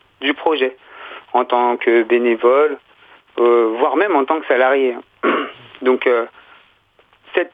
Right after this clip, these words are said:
cette idée d'aller participer à, à l'organisation du projet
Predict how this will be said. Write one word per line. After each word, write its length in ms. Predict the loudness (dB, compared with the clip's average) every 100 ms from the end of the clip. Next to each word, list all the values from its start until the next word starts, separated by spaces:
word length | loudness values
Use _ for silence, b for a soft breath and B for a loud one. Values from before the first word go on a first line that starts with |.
| -6
cette 180 | -6 -4
idée 240 | -2 -2 2
d'aller 320 | 0 2 0
participer 680 | 0 -4 -10 -16 -2 2 4
à, 460 | 2 2 0 -2 -8 -8 -4
à 80 |
l'organisation 640 | -2 0 0 0 0 -2 -2
du 140 | -4 -8
projet 440 | 0 2 2